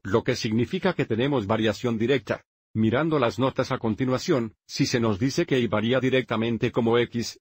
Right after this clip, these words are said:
usamos la ecuación de variación directa Y es igual a K veces X, donde K es la constante de proporcionalidad. Entonces,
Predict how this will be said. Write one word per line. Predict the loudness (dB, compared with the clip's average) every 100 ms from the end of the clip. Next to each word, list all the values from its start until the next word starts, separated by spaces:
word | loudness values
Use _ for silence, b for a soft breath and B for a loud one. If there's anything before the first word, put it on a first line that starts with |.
| _
usamos | -6 -2 -2 -2 -2
la | -2
ecuación | 0 0 0 0
de | 2
variación | 0 0 -2 0 0
directa | 2 0 0 0
Y | 0
es | 0
igual | -2 0 0
a | -2
K | 0 0
veces | 0 -2 0
X, | 0 0 -6 -8 -16 -2
donde | 0 0 0
K | 0 0
es | 0
la | -2 -2
constante | -4 0 0 2 0
de | 2
proporcionalidad. | 0 -2 -2 0 0 0 0 -2 0
Entonces, | 0 0 0 0 0 -2 -4 -8